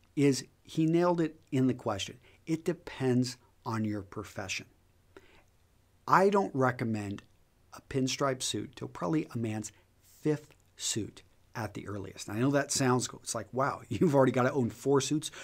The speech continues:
so what are the four in front of it?" I'll talk about that quickly, but I'm also going to explain my logic. So, navy and charcoal solid suits. Those should be in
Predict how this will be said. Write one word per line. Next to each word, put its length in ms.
so 160
what 200
are 40
the 100
four 280
in 60
front 220
of 80
it?" 100
I'll 120
talk 240
about 200
that 160
quickly, 380
but 100
I'm 100
also 220
going 240
to 60
explain 540
my 160
logic. 540
So, 340
navy 580
and 180
charcoal 540
solid 540
suits. 380
Those 600
should 280
be 280
in 200